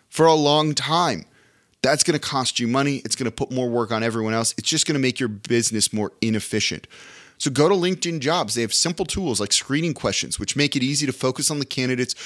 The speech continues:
with just the right skills and experience so you can quickly prioritize who you wanna interview and then hire.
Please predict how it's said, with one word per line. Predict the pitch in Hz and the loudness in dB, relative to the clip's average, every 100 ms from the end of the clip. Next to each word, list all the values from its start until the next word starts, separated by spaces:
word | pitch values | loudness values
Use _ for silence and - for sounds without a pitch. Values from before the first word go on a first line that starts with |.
| - | -6
with | - 127 | -2 0
just | 104 135 156 | 4 4 4
the | - | 2
right | 175 175 | 2 2
skills | - - 156 147 | 2 2 2 2
and | |
experience | 127 - 123 139 180 - | 0 -2 -2 -2 0 0
so | |
you | 135 | -2
can | 127 120 | -6 -8
quickly | - 156 - 214 | -4 -6 -4 -6
prioritize | - 156 123 127 147 170 170 - | -2 0 2 2 0 0 -2 -2
who | 151 | -4
you | 147 | -4
wanna | 160 160 151 | -2 -2 -2
interview | 120 120 127 175 | 0 0 0 -2
and | 160 113 | 0 0
then | 98 | -2
hire. | 92 - - 123 107 | -4 -8 0 2 2